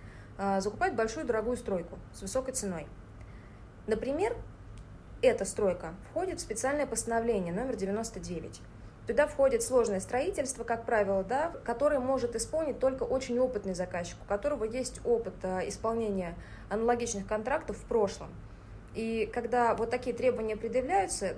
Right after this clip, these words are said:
ну, специальный термин для этого есть в контрактной системе, да, доп. требования, так и называется. Вот представь себе ситуацию. Заказчик разместил документацию по конкурсу, значит, э, предъявил все дополнительные требования, их было много, они были сложные,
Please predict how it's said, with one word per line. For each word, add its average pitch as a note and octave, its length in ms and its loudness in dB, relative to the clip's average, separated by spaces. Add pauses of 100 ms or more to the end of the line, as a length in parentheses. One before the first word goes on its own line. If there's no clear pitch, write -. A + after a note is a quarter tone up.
ну, C4 180 2
специальный B3+ 400 0
термин G#3+ 300 2
для F3+ 140 0
этого F#3+ 180 -2
есть G3 160 0
в - 20 -14
контрактной G3 380 -2
системе, D#4 320 -4
да, B3+ 120 2
доп. B3+ 280 4
требования, F3 500 0
так G3 160 -6
и A3+ 40 -6
называется. F3+ 520 -4 (540)
Вот E4 120 2
представь C4+ 280 2
себе A3+ 180 -4
ситуацию. G3 460 2
Заказчик A3+ 340 0
разместил G#3 400 0
документацию F#3+ 640 -2
по G3+ 140 -2
конкурсу, F#4 580 -2 (560)
значит, A#3 400 2
э, G3 800 4
предъявил A#3+ 340 4
все G#3+ 160 2
дополнительные G3 640 0
требования, F4+ 580 0
их A3 220 -2
было G#3 220 4
много, D4+ 360 2
они A3+ 260 2
были G3 200 0
сложные, D#4+ 540 0